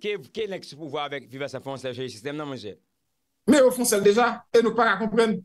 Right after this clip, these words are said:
Speaker 2: Si yo pa t fon sèl, Blaise, li t ap difisil pou Jenèf, an fanmi e alye, jepèp te kole ansanm, ki te vin bay, Vivansèm ke nou genyen. Pa bliye, se te de gwoup ki t ap goumen antre yo,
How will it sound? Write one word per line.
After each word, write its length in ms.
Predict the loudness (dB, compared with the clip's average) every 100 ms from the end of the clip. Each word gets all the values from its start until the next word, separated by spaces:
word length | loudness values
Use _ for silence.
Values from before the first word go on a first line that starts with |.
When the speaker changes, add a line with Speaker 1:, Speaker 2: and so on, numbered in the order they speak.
| _ _ _ _ _ _ _ _
Speaker 2:
Si 280 | -2 0 0
yo 80 | -2
pa 80 | -2
t 80 | 0
fon 160 | 0 4
sèl, 160 | 4 6
Blaise, 420 | 4 2 -4 -14 _ _
li 80 | -4
t 120 | 0
ap 120 | 0 0
difisil 560 | -4 -2 -2 2 2 0 -4 _ _
pou 160 | 0 4
Jenèf, 460 | 4 4 4 0 -4 -8 -2
an 160 | 0 2
fanmi 240 | 4 6
e 60 | 6 4
alye, 220 | 2 0 0 -8 _ _ -2
jepèp 540 | 2 4 2 0 -2 2
te 100 | 4 4 0 -2
kole 240 | 4 6 4
ansanm, 380 | 2 0 -2 -2 -10 _
ki 120 | 2
te 80 | 4
vin 220 | 2 0 0 0
bay, 380 | 0 -2 -6 -12 _ 0
Vivansèm 420 | 2 2 2 2
ke 80 | 2
nou 120 | 4
genyen. 420 | 2 2 -2 -4 -12 _ _ _ _ _ _ _ _
Pa 140 | 0 2
bliye, 400 | 2 0 2 0 0
se 160 | 2
te 80 | 4
de 80 | 4
gwoup 220 | 0 -4
ki 80 | 0
t 60 | 0
ap 80 | 0
goumen 260 | 2 2 2
antre 220 | 4 4
yo, 140 | 4